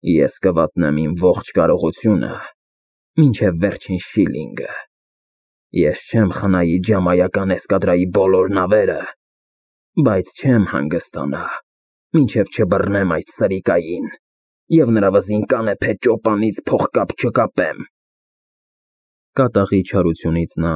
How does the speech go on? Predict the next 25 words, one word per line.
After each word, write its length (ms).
այնպես 460
կարմրատակեց, 1000
որ 180
ճակատի 520
երակները 680
ուռեցին։ 640
Մի 120
փոքր 360
հանգստանալուց 800
հետո 320
նա 180
դիմեց 460
մայորին։ 520
"Դուք 300
լավ 260
արեցիք, 520
որ 180
կատարեցիք 680
լորդ 300
Ջուլիանի 460
հրահանգները"։ 680
Եվ 300
Մելերդին 640
գովաբանելուց 720
հետո 300